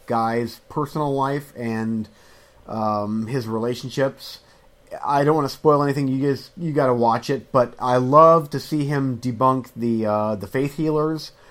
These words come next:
and, um, and the other s-, quote unquote magicians and how they're, you know, uh,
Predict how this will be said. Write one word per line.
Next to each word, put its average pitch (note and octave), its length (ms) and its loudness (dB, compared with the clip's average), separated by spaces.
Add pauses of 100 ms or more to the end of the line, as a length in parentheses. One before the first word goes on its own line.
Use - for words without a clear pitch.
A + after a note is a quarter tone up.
(400)
and, A#2 540 0
um, G#2 680 0 (540)
and C3 180 0
the C3 80 2
other C3+ 240 4
s-, - 260 -10
quote C3+ 280 0
unquote B2+ 260 -2
magicians B2+ 640 -2
and A2 160 -2
how A#2 240 2
they're, A2 360 0
you G#2+ 120 -8
know, E2+ 160 -8 (680)
uh, - 100 -18